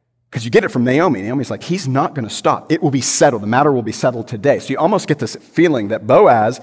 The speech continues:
leaves the threshing floor, heads straight to the gate, and waits. And surreptitiously, there it is. The guy shows up. Friend, it says here.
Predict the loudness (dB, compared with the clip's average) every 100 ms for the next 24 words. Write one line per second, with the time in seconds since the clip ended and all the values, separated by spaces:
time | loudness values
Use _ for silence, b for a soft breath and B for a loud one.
0 | B B 0 0 2 2 0 -2 -6 -8
1 | -4 -4 -4 B B -8 -6 -2 -2 0
2 | 0 2 2 0 -4 B -6 -2 -2 -2
3 | -8 -14 -18 b b b -6 -4 -4 -8
4 | -12 -20 _ _ _ _ _ _ -14 -6
5 | -6 -4 -6 -6 -10 -8 -10 -14 _ _
6 | _ _ _ _ -4 2 4 2 -2 -10
7 | -20 _ -2 2 2 2 2 4 2 B
8 | B 0 4 4 2 0 2 2 2 -6
9 | -6